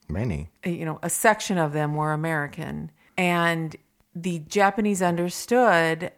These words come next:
Speaker 2: that in order to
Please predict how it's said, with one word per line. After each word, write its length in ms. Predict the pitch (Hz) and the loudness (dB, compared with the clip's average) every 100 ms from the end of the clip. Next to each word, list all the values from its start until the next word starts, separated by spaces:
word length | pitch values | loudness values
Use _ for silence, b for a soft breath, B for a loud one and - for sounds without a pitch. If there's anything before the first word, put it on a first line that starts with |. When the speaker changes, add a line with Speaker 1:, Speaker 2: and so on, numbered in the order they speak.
| - | -14
Speaker 2:
that 760 | 170 165 165 160 156 160 156 - | -6 0 0 2 2 0 -2 -6
in 140 | 175 | -4
order 540 | 165 165 175 175 170 165 - | -2 -2 -2 -4 -6 -8 -12
to 880 | - - 175 165 165 160 156 160 | -16 -10 -6 -4 -4 -6 -8 -10